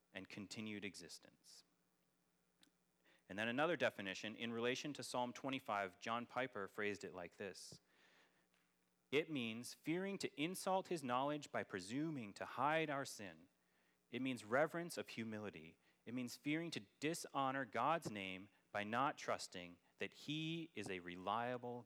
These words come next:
guide to joy. So who does God instruct in his ways? Humble sinners who fear the Lord. He guides humble sinners who fear the Lord.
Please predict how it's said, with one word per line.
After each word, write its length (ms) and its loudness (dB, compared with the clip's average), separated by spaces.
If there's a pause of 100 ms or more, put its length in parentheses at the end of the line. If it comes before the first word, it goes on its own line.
guide 380 0 (120)
to 120 -8
joy. 400 -16 (1700)
So 180 0
who 180 4
does 160 2
God 360 8
instruct 420 2
in 120 0
his 180 -4
ways? 500 -4 (1200)
Humble 320 4
sinners 540 -2
who 100 -6
fear 320 -2
the 80 -6
Lord. 320 -8 (1120)
He 140 -6
guides 460 2
humble 260 0
sinners 560 -8 (760)
who 80 -6
fear 240 -4
the 120 -6
Lord. 360 -8